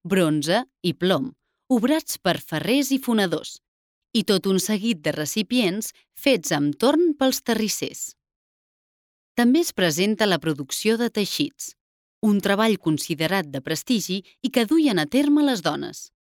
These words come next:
S'il·lustra a través de les matèries primeres i dels estris utilitzats per filar, teixir i cosir la roba. El darrer grup social, i el més nombrós,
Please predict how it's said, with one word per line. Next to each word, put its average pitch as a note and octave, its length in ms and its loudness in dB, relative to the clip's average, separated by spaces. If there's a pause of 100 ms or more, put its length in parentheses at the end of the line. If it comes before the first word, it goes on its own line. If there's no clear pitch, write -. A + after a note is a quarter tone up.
(340)
S'il·lustra A#3+ 640 2
a - 40 -2
través E3 360 2
de F#3+ 100 -2
les E3+ 220 0
matèries E3 560 0
primeres F#3 560 0 (160)
i A3+ 100 2
dels G3+ 300 0
estris C4+ 400 -2
utilitzats E3 720 -4
per F3 160 -2
filar, E3+ 340 2 (340)
teixir B3+ 440 0 (140)
i G#3 100 -4
cosir F#3 360 0
la F3+ 120 2
roba. D3 400 -10 (1200)
El E3+ 200 0
darrer F#3 360 0
grup E3 260 -2
social, F#3+ 560 -2 (180)
i E3+ 80 0
el D#3+ 120 2
més F3 260 2
nombrós, G3+ 540 0